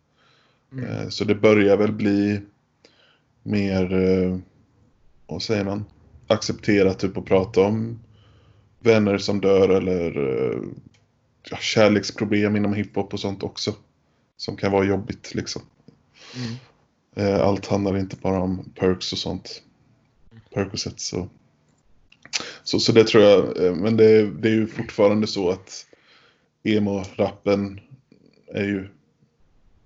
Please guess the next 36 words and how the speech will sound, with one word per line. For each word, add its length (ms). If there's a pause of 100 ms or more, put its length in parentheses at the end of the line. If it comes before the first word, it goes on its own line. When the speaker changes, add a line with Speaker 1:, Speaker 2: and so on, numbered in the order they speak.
(380)
Speaker 2:
på 100
uppgång. 460
Det 80
är 80
ju 260
fortfarande 640
att 260
det 80
här 120
med 120
alkohol 400
och 80
droger, 420
att 180
det 100
är 60
ballt, 580
liksom. 360 (960)
Eh, 120
Speaker 1:
Ja. 360
Speaker 2:
som, 420
som 260
ligger 440 (1000)
före, 420 (500)
eller 120
så 120
här, 100 (440)
vanligare 480 (100)
att 80
prata 260
om. 60 (2250)
Speaker 1:
Det 320
är 40
faktiskt 380
intressant, 640
för 340